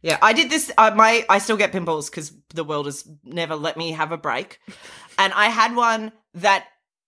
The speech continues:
I noticed in the car on the way to work, like, I was scratching my face and I was like, "Mm, gross."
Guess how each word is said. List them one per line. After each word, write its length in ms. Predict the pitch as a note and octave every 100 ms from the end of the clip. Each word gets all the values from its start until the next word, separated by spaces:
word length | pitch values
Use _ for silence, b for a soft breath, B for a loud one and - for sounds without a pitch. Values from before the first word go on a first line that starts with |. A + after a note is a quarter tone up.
| _ -
I 100 | A#3
noticed 460 | A#3 D#4+ D4+ E4
in 80 | D#4
the 100 | D4+
car 460 | D4 - D#3+ D#3+ G3+
on 120 | G3
the 80 | G3+
way 120 | F#3
to 80 | F3+
work, 200 | F3+ B3
like, 120 | G#3
I 60 | G3
was 100 | G3+
scratching 380 | - F3+ A3
my 100 | A#3
face 300 | A3+ F#3 F3+
and 80 | E3+
I 80 | D3+
was 140 | D3
like, 280 | E3 D#3+ D#3+ _
"Mm, 260 | - D3 C3+ _ _ _
gross." 400 | - D#3+ D3 -